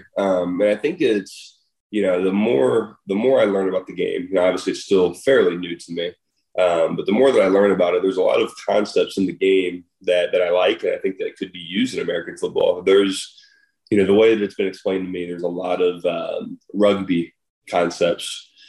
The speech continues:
in, uh, in the Canadian game. So, but I would say the biggest differences in the game, you know, probably the most notable is twelve guys being on the field. So add an extra guy. Uh, and then the,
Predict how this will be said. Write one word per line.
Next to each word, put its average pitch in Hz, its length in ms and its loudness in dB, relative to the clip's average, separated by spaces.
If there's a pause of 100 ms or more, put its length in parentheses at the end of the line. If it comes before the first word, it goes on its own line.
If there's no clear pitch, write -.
(140)
in, 87 300 4
uh, 87 220 2
in 87 60 0
the 87 60 0
Canadian 85 440 -2
game. 85 260 -2
So, 85 400 -2 (680)
but 113 260 4
I 120 100 6
would 131 140 4
say 117 160 -2
the 101 100 -8
biggest 135 420 0
differences 98 800 -2
in 101 100 4
the 101 80 4
game, 90 380 0 (160)
you 87 120 -6
know, 85 140 -2 (160)
probably 95 340 4
the 87 80 0
most 92 280 2
notable 87 480 4
is 85 500 0
twelve 90 240 2
guys 90 200 2
being 90 160 0
on 92 100 2
the 101 80 -6
field. - 320 -2 (420)
So 82 340 0
add 92 200 2
an 92 100 2
extra 90 300 -2
guy. 85 300 0 (480)
Uh, 85 260 2
and 87 100 2
then 87 320 2
the, 87 240 2